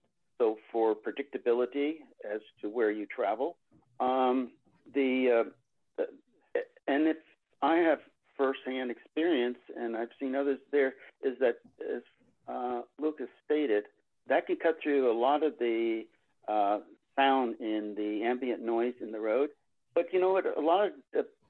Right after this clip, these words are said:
uh, advocates who are supporting the walk announcement forget that there are people too with, um, the English is not their first language, and this rapid tick sound being universal, it's then giving people with visual impairments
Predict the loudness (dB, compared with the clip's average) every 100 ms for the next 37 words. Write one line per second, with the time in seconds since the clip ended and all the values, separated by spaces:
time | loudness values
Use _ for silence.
0 | _ _ -10 -6 -4 -2 2 4 2 0
1 | -2 -2 0 2 2 4 2 0 -8 0
2 | 2 4 2 2 2 4 2 2 -4 -2
3 | -2 -4 -8 -6 -6 -10 -10 0 0 0
4 | -6 -2 -2 -2 -2 -4 -4 -10 _ -14
5 | -4 -4 -4 -2 -2 0 0 0 -2 _
6 | -14 -10 -8 -10 -14 _ _ _ -16 -10
7 | -10 -10 _ -2 0 0 -4 -4 -4 -4
8 | -4 -4 -4 -4 -4 -2 -6 -8 -20 _
9 | -10 -8 -8 -4 -4 -2 -8 -4 -4 -4
10 | _ _ -4 -4 -2 -4 -6 -6 -4 -4
11 | -2 0 0 -2 _ _ _ -4 -4 -2
12 | 0 0 0 0 -2 -2 -6 -8 -10 -4
13 | -6 -4 -6 -6 -12 -8 -6 -4 -6